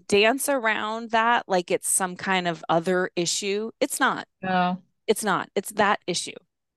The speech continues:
Speaker 1: It is that transparent. So, everybody vote for the
Speaker 2: Oof,
Speaker 1: kids who
Speaker 2: with your
Speaker 1: can't.
Speaker 2: dollars and your votes.
Speaker 1: That's right.
Speaker 2: I'm so curious, uh,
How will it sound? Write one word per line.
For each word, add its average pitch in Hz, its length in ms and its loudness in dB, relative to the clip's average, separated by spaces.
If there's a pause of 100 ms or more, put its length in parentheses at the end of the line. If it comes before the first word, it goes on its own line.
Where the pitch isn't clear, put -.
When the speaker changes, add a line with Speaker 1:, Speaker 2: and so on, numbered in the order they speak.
Speaker 1:
It 208 100 -6
is 190 160 -8
that - 340 -4 (100)
transparent. - 920 -12 (2500)
So, 127 340 -6 (680)
everybody 214 340 -6
vote - 540 -16 (920)
for 196 80 2
the 170 80 -4
Speaker 2:
Oof, - 0 -
Speaker 1:
kids 175 300 -4
who - 40 -4
Speaker 2:
with 202 160 2
your 190 100 4
Speaker 1:
can't. 170 60 -2
Speaker 2:
dollars 185 420 6
and 180 240 0
your 156 120 -4
votes. 143 460 -6 (160)
Speaker 1:
That's - 260 -6
right. 170 220 -4 (3500)
Speaker 2:
I'm 208 120 8
so 233 200 6
curious, 214 540 2
uh, 175 320 -2